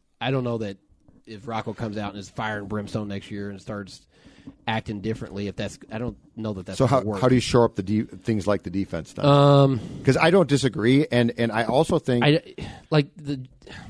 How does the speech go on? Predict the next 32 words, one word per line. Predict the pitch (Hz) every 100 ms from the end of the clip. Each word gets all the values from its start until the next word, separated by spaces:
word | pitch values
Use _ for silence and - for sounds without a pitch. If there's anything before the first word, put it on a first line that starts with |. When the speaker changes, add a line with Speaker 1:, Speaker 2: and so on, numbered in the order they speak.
| - - - _ _ _ _ _ _ _ _ _ _ _ _ _ _ _ _ _ -
Speaker 1:
like | 135
the | 135
J | 180
K | 139 131
thing | 113 95
was | 85 85
ridiculous. | 85 85 76 85 - _
Like | 104 -
I, | 123 117 - _ -
like | 120 123
that | 131
is | 107
like, | 104 - _ _ -
maybe | 135 143
you | 113
watch | 110 120
it | 123
with | 107
video. | 123 120
It's | 104
like, | 101
"Wha-, | 120 131
you | 220 123
know, |
we | 117
can't | - - -
do | 127 170
this." | - -
Speaker 2:
And | 107 110
why | 175
was | 127 123 113
Rosario | 90 95 95 92 85 82